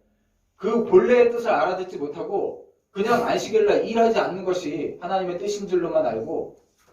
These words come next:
그럼 안식일날 병도 고치지 말-, 말아라. 이렇게 자기들이 정해놓은 거예요. 근데 오늘 <clears throat> 자, 십사 장 일 절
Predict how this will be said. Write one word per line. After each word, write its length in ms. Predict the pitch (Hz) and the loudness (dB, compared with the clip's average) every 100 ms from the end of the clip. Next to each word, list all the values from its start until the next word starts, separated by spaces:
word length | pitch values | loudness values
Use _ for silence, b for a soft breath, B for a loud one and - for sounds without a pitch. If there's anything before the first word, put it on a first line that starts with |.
| _ _ _ _ _ _ | _ _ _ _ _ _
그럼 360 | 214 220 - - | 2 2 2 -6
안식일날 560 | - 165 185 180 180 147 | -6 -6 2 4 4 2
병도 240 | 143 170 | -2 -2
고치지 340 | 147 139 151 | -2 -4 -8
말-, 300 | 139 123 123 | -4 -2 -2
말아라. 560 | 120 123 156 151 - - _ _ | -2 2 4 2 -2 -8 _ _
이렇게 280 | 175 226 247 | -2 0 -2
자기들이 460 | 247 - 233 277 | -6 -8 -2 -2
정해놓은 380 | 226 196 190 180 | 2 2 2 -2
거예요. 400 | 131 - - - _ _ _ _ _ _ _ _ _ _ _ _ _ _ _ _ _ _ - - - - | -2 -4 -6 -12 _ _ _ _ _ _ _ _ _ _ _ _ _ _ _ _ _ _ -20 -20 -20 -6
근데 500 | 214 214 214 240 - - _ _ _ _ _ _ _ - | 2 4 4 2 -6 -18 _ _ _ _ _ _ _ -2
오늘 480 | 196 214 - - - _ | 2 4 2 -4 -14 _
<clears throat> 1500 | 240 254 - 240 - - - _ _ _ _ _ _ _ - | -20 -18 -14 -8 -6 -8 -12 _ _ _ _ _ _ _ -4
자, 260 | 139 143 143 | 2 2 2
십사 320 | 185 175 180 | -4 -2 0
장 180 | 170 170 | 0 0
일 140 | - | -2
절 460 | 143 139 123 120 | -2 -2 -2 -4